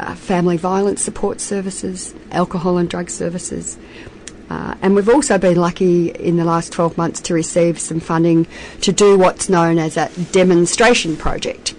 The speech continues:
So the Department of Health and Human Services put out there into the sector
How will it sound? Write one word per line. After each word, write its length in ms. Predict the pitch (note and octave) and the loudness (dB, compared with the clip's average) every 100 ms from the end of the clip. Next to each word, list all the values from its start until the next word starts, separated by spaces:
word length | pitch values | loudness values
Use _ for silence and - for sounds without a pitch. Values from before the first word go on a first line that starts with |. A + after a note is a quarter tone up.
| - | -10
So 220 | - D#3 | -8 -4
the 80 | D#3 | -6
Department 520 | D3+ F#3 F3 D#3+ D#3+ | -4 -4 -2 -2 -4
of 240 | D#3+ - - | -4 -8 -6
Health 280 | F3 E3+ | -2 0
and 100 | D#3+ | 0
Human 260 | D#3 E3+ D#3 | 2 2 2
Services 560 | - D#3+ D#3+ - D#3+ - - - - - - | 0 0 0 -2 -6 -6 -12 -16 -16 -18 -2
put 300 | - - - - | 2 2 0 -4
out 300 | E3+ D3 - | -2 -2 -2
there 340 | F3 E3 D#3+ | 0 2 2
into 840 | D#3 - F3 E3+ E3 - E3+ E3 D#3+ | 0 0 2 2 2 0 2 2 0
the 80 | E3+ | -2
sector 540 | - E3+ - D#3+ | 0 -2 0 0